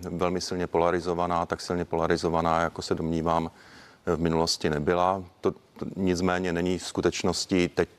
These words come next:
těch posledních několika měsíců. Je to, je, je to déle, je to několikaletý proces a to se samozřejmě i v tom politickém střetu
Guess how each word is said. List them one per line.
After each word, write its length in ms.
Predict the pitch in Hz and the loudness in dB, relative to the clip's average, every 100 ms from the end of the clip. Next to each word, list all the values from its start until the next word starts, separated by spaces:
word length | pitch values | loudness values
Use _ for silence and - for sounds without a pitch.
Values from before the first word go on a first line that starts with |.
| - | -10
těch 160 | - 85 | -4 -2
posledních 440 | - 82 92 85 | -2 0 0 0
několika 360 | 78 78 85 90 | -2 0 0 0
měsíců. 760 | 80 76 - 85 - 85 85 90 - - - - - | 0 -2 -2 -2 0 2 2 0 -8 -16 -18 -10 2
Je 160 | 85 80 | 2 4
to, 300 | 87 82 80 | 2 0 0
je, 160 | 85 - | -2 0
je 120 | 90 | -2
to 100 | - | -2
déle, 380 | 80 82 87 90 | 0 2 2 2
je 140 | 85 | 0
to 160 | 80 82 | -2 -2
několikaletý 800 | 80 80 85 - 85 85 80 85 | -2 -2 -2 0 0 0 0 -2
proces 480 | 85 78 - 90 95 | -2 -4 0 0 2
a 100 | 92 | -2
to 140 | - | -2
se 140 | - 87 | -4 -4
samozřejmě 580 | - 87 85 90 90 | -2 -2 0 2 2
i 40 | 87 | 0
v 60 | |
tom 200 | - 90 | 0 -2
politickém 560 | 80 85 - - - 87 | 0 0 -2 -8 -4 -2
střetu 500 | - - 82 87 82 | 0 -2 2 4 2